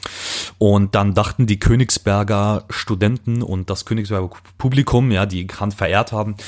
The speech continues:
dachten, "Oh, das ist, äh, das Religion, das lang erwartete religionsphilosophische Werk von Immanuel Kant. Wie gut ist das denn?" Und, ähm, Immanuel Kant hat dann richtig gestellt, dass der Text nicht von ihm ist, sondern von Johann Gottlieb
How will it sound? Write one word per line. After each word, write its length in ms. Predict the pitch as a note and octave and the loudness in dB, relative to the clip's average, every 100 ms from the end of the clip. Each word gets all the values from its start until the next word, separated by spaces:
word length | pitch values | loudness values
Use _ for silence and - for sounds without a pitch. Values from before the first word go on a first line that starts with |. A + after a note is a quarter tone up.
| - - - | -14 -14 -4
dachten, 640 | G#2+ G2 - G#2 G2+ G2 G2 - - - - | -4 -4 -4 -2 0 0 -2 -8 -20 -20 -4
"Oh, 340 | G#2 A#2+ D3 | 2 4 4
das 240 | C#3+ F#2+ - | 2 -4 -4
ist, 260 | - - - | -6 -6 -4
äh, 180 | G2+ F#2+ | -2 0
das 280 | F#2+ - - | -2 -2 -2
Religion, 340 | F#2+ G2+ G#2+ | 0 0 0
das 200 | G2+ - | -2 0
lang 160 | A#2 B2+ | 2 2
erwartete 420 | G#2 A2 A2 G2+ | 2 0 0 0
religionsphilosophische 880 | F#2+ F#2+ G#2 - G2 F#2+ G#2+ - F#2 | 0 0 0 0 -4 -2 -4 -2 -4
Werk 160 | F#2+ | -4
von 240 | - F#2 E2+ | -4 -4 -2
Immanuel 340 | F2+ F2 F2 | -4 -4 -4
Kant. 380 | - A2 A#2+ E2+ | -2 -4 -4 -6
Wie 180 | E2+ F2 | -4 -4
gut 340 | G2 C3+ E3 | 2 4 4
ist 220 | G#2+ - | 0 0
das 160 | A2+ - | 0 0
denn?" 220 | G2 G2 - - - - - - - | -2 -2 -6 -14 -12 -12 -12 -10 -2
Und, 340 | F#2+ F#2+ - | 0 0 -2
ähm, 380 | G2 F#2 F#2 F#2 | 0 0 0 -2
Immanuel 320 | F#2+ G2 G2 F#2 | 0 0 2 0
Kant 280 | G2+ F#2+ G2 | -2 -4 -2
hat 100 | G2 | -2
dann 100 | F2+ | 0
richtig 340 | G#2+ - - | -2 -2 -4
gestellt, 440 | G2+ - F#2+ F#2 | -4 0 0 0
dass 100 | F#2 | -2
der 120 | - F2+ | -2 -2
Text 280 | F#2+ - | -4 -4
nicht 240 | F#2 - - | -6 -8 -10
von 260 | - F#2+ | -6 0
ihm 140 | G2 D3 | 2 4
ist, 220 | - - _ _ _ _ _ _ - | 2 -4 _ _ _ _ _ _ -6
sondern 320 | A2+ G2 F2+ E2+ | -2 0 0 -2
von 260 | - F2 | -4 -4
Johann 340 | F2 E2+ F2 E2 | -2 -2 -2 -4
Gottlieb 460 | E2 - E2+ - | -6 -6 -8 -8